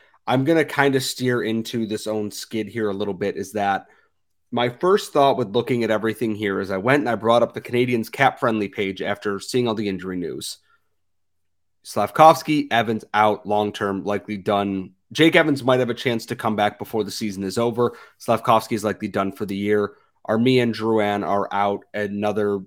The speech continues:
two and a half, three weeks. The Canadiens don't have any spare bodies, uh, without cutting out a chunk of the Rocket. And I'm working on something at Eyes on the Prize right now that I sat down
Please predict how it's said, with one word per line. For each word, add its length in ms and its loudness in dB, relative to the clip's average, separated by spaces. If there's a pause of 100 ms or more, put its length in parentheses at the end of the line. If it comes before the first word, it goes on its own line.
(160)
two 180 -4
and 100 -2
a 20 -10
half, 340 -2
three 200 -6
weeks. 540 0 (1300)
The 80 2
Canadiens 640 2
don't 300 4
have 320 2
any 160 0
spare 420 -4
bodies, 640 -10 (920)
uh, 220 2
without 440 0 (280)
cutting 440 -2
out 260 -2
a 80 -4
chunk 320 -4
of 140 -6
the 100 -4
Rocket. 480 -4
And 140 -2
I'm 120 -2
working 360 -2
on 120 -2
something 320 -2
at 80 -2
Eyes 220 0
on 100 -4
the 60 -8
Prize 380 -6
right 140 -4
now 260 -2
that 120 -6
I 60 -4
sat 380 2
down 360 2